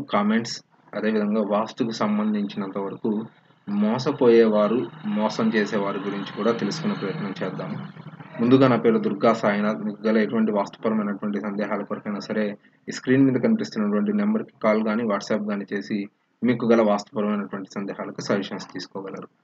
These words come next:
అదేవిధంగా నూతన గృహ నిర్మాణాల ప్లాన్ల కొరకు కూడా సంప్రదించగలరు. మా వీడియోస్ మీకు నచ్చినట్లయితే లైక్ చేయండి, షేర్ చేయండి,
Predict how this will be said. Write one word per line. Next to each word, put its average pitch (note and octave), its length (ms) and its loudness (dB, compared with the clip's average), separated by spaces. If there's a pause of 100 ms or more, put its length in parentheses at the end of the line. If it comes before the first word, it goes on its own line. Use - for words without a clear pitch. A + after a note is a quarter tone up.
(300)
అదేవిధంగా B2 480 2
నూతన B2+ 380 2
గృహ A2+ 240 2
నిర్మాణాల G#2+ 500 2
ప్లాన్ల G2+ 360 -6
కొరకు G2+ 280 -8
కూడా A2 180 -2
సంప్రదించగలరు. F#2+ 800 -8 (420)
మా A2 120 0
వీడియోస్ B2 320 4
మీకు A2+ 160 0
నచ్చినట్లయితే A2+ 640 0
లైక్ G#2+ 260 2
చేయండి, A2 380 0
షేర్ G#2 300 -2
చేయండి, G#2 440 -2